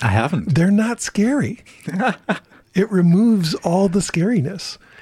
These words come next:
Speaker 2: The sound is the part that makes it upsetting.
Speaker 1: Hmm.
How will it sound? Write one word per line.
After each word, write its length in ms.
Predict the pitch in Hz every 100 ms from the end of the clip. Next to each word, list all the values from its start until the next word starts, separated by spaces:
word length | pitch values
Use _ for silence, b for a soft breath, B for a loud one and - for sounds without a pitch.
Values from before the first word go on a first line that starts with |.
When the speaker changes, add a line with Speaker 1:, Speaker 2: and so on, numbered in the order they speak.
| B -
Speaker 2:
The 200 | 185 -
sound 580 | - - 165 208 254 131
is 200 | 113 -
the 100 | 143
part 320 | - 196 196
that 160 | 127
makes 380 | 208 135 135 -
it 160 | 127 -
upsetting. 600 | - - - 165 - - _ -
Speaker 1:
Hmm. 240 | 123 180